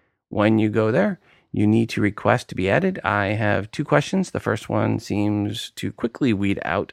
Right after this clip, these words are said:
the Android fanboys. I ask, "Which is the better O S, I O S or Android?" And the idiot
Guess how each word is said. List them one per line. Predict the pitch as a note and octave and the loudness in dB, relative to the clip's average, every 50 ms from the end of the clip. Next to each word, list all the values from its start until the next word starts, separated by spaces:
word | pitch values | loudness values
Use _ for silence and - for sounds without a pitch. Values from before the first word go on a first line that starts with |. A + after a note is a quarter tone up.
| - _ | -14 _
the | - E2 D#2+ | -8 -6 -4
Android | G2 F#2+ F2+ E2+ E2+ | -4 -4 -4 -6 -4
fanboys. | - A2+ B2 C3 C3 C#3 C#3+ C#3 B2+ - - - | -2 0 0 2 2 2 0 0 -2 -4 -8 -6
I | - G2+ G2+ | -4 -2 -2
ask, | D2+ F#2 G2 G#2 - - - - - _ _ _ | -2 -2 -4 -4 -6 -10 -18 -20 -20 _ _ _
"Which | - B2 C#3+ - - - | 0 0 0 0 0 -2
is | - D#3 - | -4 -4 -4
the | - - | -4 -2
better | G3 - F#2+ G#2 G#2+ G2+ | -2 0 2 2 2 2
O | C3+ A#3 | 2 2
S, | - - - - - - _ - | 2 0 -4 -8 -14 -16 _ -10
I | - D#2 C2+ | -10 -8 -4
O | D2+ | -2
S | A#2+ G3 - - - - | -2 -2 -2 -4 -4 -2
or | - E3 F3+ | 0 2 2
Android?" | F#3+ G#3 D#3+ A2+ - - - - - _ _ | 4 2 2 0 -2 -4 -8 -16 -20 _ _
And | G#3 A#3 B3+ B3 A#3 A3 | 0 2 2 4 4 2
the | F#3 B2 | 2 0
idiot | D3+ E3 F3 - | 0 0 -2 -4